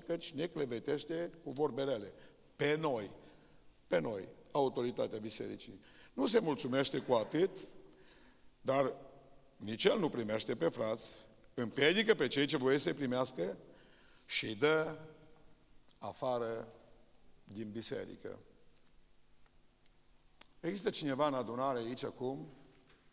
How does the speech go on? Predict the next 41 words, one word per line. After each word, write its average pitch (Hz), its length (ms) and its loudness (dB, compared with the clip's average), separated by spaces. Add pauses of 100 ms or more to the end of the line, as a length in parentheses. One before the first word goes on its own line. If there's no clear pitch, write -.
(800)
sigur 139 300 -2
că 113 100 -6
numele 117 280 -4
lor 110 220 -4
nu 104 100 -8
sunt 107 240 -8
importante, 110 760 -10 (1120)
care 131 160 0
au 143 60 4
venit 160 260 2
dintr-o 151 300 0
altă 147 220 2
biserică 131 480 -2
într-o 113 240 -4
zi 135 100 -2
și 139 140 -4
a 117 40 -4
zis: 113 260 -4
„Frate, 143 320 -6
vrem 123 200 -4
să 123 160 -2
facem 117 360 -4
o - 20 -6
mărturisire.” 117 800 -6 (1200)
Am 135 160 -6
zis: 127 200 -2
„Frații 113 400 -6
mei”, 95 180 -10 (220)
uh, 107 80 -10 (420)
bine, 127 180 -4
am 131 80 0
zis 139 140 -2
pe 143 100 -2
rând, 127 200 -2
că 101 60 -6
am 104 80 -4
vorbit 110 240 -6
pe 110 120 -12
rând 107 220 -10
cu 104 100 -12
ei 98 180 -10